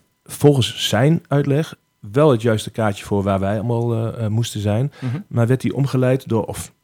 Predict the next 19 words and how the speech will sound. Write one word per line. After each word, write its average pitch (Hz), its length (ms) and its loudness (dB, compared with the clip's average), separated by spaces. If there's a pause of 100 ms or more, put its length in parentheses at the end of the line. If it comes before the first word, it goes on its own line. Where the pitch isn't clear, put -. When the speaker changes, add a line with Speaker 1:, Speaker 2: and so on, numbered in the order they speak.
Speaker 1:
de 101 220 -6
weg 120 340 -2 (320)
begeleid 120 580 -4
door 101 140 -4
een, 95 160 -4
eh, 104 100 -12 (100)
steward 101 420 -4
van 98 160 -2
H 87 60 -4
H 92 220 -2
C, - 140 -10
een 117 240 -6
vrijwilliger. 98 540 -6 (840)
Die 139 180 4
heeft 117 160 6
hem, 85 100 -6
geloof 87 260 -2
ik, - 160 -6
eh, 92 240 0